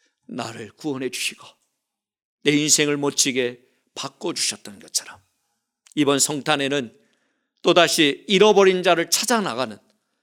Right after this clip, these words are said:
그래서 담대하게 주 오심을 증거하는 여러분들 모두가 되시기를 주의 이름으로 축복합니다.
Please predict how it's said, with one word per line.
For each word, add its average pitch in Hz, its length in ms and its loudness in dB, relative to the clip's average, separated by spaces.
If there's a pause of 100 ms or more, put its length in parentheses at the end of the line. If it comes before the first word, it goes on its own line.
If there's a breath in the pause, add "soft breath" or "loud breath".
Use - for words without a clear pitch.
(180)
그래서 131 240 -4
담대하게 143 680 4 (220 loud breath)
주 - 220 2
오심을 170 880 4 (460)
증거하는 110 680 -8 (520)
여러분들 113 380 -2
모두가 113 360 -4
되시기를 107 580 -8 (200)
주의 127 220 0
이름으로 104 320 -6
축복합니다. - 800 -14